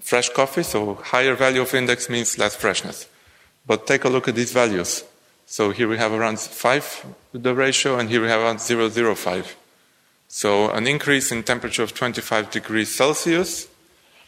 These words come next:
has caused a loss of freshness by hundred-fold.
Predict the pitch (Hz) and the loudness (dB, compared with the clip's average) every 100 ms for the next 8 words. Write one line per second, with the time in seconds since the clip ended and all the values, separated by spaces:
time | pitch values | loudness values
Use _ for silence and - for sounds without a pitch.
0 | _ - 110 - - 123 - - 113 110 | _ -4 -2 0 2 2 2 -2 -2 -4
1 | - - 113 123 139 - 120 - 120 - | -12 -8 0 2 4 0 -2 -2 0 0
2 | 131 120 - - _ 135 104 101 120 110 | -2 -4 -4 -8 _ -2 0 0 0 -2
3 | 104 - 110 82 - | -4 2 2 2 -4